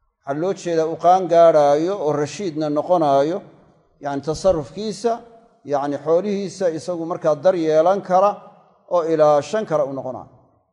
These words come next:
Oo xaggii da'da waa inuu qaan gaadhaa. Ya. Mar labaadkana waa in rushdi uu jiraa. Dantiisa uu garanayaa, oo xoolihiisa uu ilaashan karaa. Yacni, markaa labadaas waa in israacaan.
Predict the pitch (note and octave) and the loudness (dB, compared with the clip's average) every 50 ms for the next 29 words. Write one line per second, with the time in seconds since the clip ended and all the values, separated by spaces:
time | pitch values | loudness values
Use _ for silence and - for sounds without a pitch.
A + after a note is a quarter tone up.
0 | _ _ _ _ _ _ _ _ _ _ _ _ - D3 - F#3+ G#3+ G3 G#3+ A3+ | _ _ _ _ _ _ _ _ _ _ _ _ -8 -2 0 0 0 0 -4 -8
1 | F#3+ E3 A3+ A#3 G#3+ G3+ G3 G3 G3+ G3 F#3+ F3 - F#3+ F3+ F#3 F#3+ F3+ D3 D#3 | -4 0 2 2 4 4 2 0 0 -2 -2 -4 2 4 4 4 4 2 0 0
2 | C#3 C3+ B2+ B2 A#2+ A2+ G2 - - - _ _ _ _ _ _ _ _ _ _ | 2 2 0 0 -4 -6 -8 -12 -18 -20 _ _ _ _ _ _ _ _ _ _
3 | _ _ _ _ _ _ _ _ _ _ _ _ _ _ C#3+ D3+ D#3 D3 B2 F2 | _ _ _ _ _ _ _ _ _ _ _ _ _ _ 0 2 2 2 0 -2
4 | D2+ - - _ _ _ _ _ _ _ _ _ _ _ _ _ _ _ _ _ | -8 -14 -20 _ _ _ _ _ _ _ _ _ _ _ _ _ _ _ _ _
5 | _ _ _ _ _ _ _ C#3 F3 F#3 F#3+ G3 G3+ A#3 B3 A#3 - - - G3 | _ _ _ _ _ _ _ -4 -2 2 4 4 6 6 6 6 4 2 0 0
6 | A3 A3+ G#3+ G#3+ A3+ A3+ B3 G#3 F3+ G#3 C4+ C4+ - G3+ E3+ D#3+ F#3 G#3+ - A3+ | 2 2 2 0 0 0 -2 -4 -4 -4 -4 -6 -6 -10 -12 -12 -14 -14 -14 -14
7 | A3 F#3+ - - - E3 D#3 D#3 D3+ F3+ D#3+ A#2 G#2 E2 - - _ _ _ _ | -14 -14 -14 -14 -10 -6 -4 -2 0 0 -2 -4 -6 -12 -18 -20 _ _ _ _
8 | _ _ _ _ _ _ _ _ _ _ _ _ - E3 A3+ B3 - - A3 F#3+ | _ _ _ _ _ _ _ _ _ _ _ _ -2 0 0 2 2 -2 -6 -6
9 | - G3 F3 F#3+ F3+ D3 F#3+ G3 G#3+ A#3 A3+ G3 E3+ D#3+ D#3 C#3+ B2 G#2 - - | -4 -4 -4 -4 -2 2 4 6 6 6 6 4 2 4 2 2 2 0 -4 -10
10 | - - _ _ _ _ _ _ A3+ G#3 - G3 A3+ A#3+ C#4 C4+ A#3 - - A3 | -18 -20 _ _ _ _ _ _ -4 -2 2 4 4 4 4 2 0 -2 -2 -2
11 | A3 A3 G3+ G3+ G3+ G3 G3 G3 A#3+ C4+ A#3 G3+ F#3+ F#3 F3 D3+ C3 A2 - - | 0 0 4 6 6 6 6 6 2 0 2 2 2 4 4 4 2 -2 -4 -10
12 | - - _ _ _ _ _ _ - E3+ E3 D#3+ E3 E3 F3+ G3 F#3 - E3+ E3+ | -18 -20 _ _ _ _ _ _ -2 0 0 0 0 -2 -2 -4 -2 0 0 2
13 | E3+ F3 F#3 E3+ E3 D3+ - D3 D3 C#3+ C#3 C3+ B2+ - B2 A#2+ G2+ F#2+ G#2 D2+ | 2 2 2 2 2 0 -2 -6 -8 -8 -8 -10 -12 -12 -10 -12 -10 -10 -14 -16